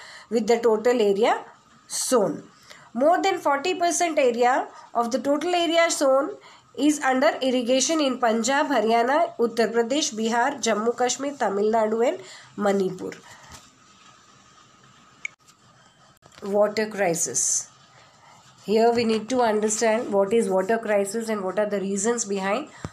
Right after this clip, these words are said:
water crisis. Water is a natural gift. The shortage of water is constantly intensified due to increasing demand of grains by increasing population, right? The,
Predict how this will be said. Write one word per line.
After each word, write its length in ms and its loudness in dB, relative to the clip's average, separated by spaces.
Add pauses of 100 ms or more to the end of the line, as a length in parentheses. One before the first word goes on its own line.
(360)
water 320 0
crisis. 600 -6 (720)
Water 380 0
is 100 -2
a 120 0
natural 380 0 (100)
gift. 280 -6 (760)
The 160 -4
shortage 380 2
of 180 0
water 340 2
is 160 -6
constantly 640 -2
intensified 880 0 (600)
due 220 2
to 120 4
increasing 520 0
demand 460 0
of 140 -4
grains 380 0 (100)
by 100 2
increasing 580 0
population, 720 -2 (120)
right? 200 -2 (480)
The, 400 2